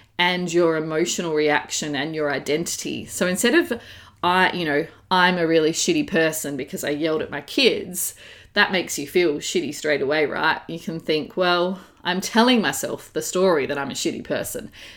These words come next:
And all of a sudden, you're in the observer mode. You're able to look at yourself with more compassion, with more understanding. There's a bit of distance between you and the thoughts. So that's the first way that you can upgrade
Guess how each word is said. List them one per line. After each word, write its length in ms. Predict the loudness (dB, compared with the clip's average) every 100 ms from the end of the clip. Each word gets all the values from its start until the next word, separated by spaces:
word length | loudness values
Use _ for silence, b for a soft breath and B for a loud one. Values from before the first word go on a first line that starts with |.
| B
And 180 | -4 4
all 240 | 10 12 12
of 80 |
a 40 | 8
sudden, 440 | 2 0 0 -2
you're 220 | 0 2
in 100 | 2
the 120 | 0 -2
observer 560 | -2 2 2 2 0
mode. 380 | -4 -4 -4 -2
You're 160 | -2 0
able 260 | 0 0 -2
to 400 | -2 -2 -2 B B B B B B _ -8
look 340 | 2 4 6
at 120 | 4
yourself 840 | 2 0 2 4 4 2 0 -8 B B B
with 200 | -4 -2
more 160 | -2 -2
compassion, 880 | -2 -4 -4 -4 -4 -4 -4 -6 B B B 2
with 180 | 4 6
more 320 | 4 4 2
understanding. 760 | 0 -2 -2 -2 -2 -2 -4
There's 160 | -4 0
a 60 |
bit 140 | 2 2
of 120 | 0
distance 520 | -2 -2 -4 -8 -8
between 380 | -8 -8 -8 -6
you 260 | -6 -6 -6
and 180 | -8 -8
the 60 |
thoughts. 720 | -6 -2 -2 -4 -8 -10 -10 -16 _ _ _ _ _ _ _ -18 -4
So 100 | 0
that's 200 | 2 2
the 100 | -2
first 400 | 0 0 2 2
way 280 | 4 4 2
that 180 | -2 -4
you 100 | -4
can 140 | -4
upgrade 680 | -4 -6 -2 2 4 2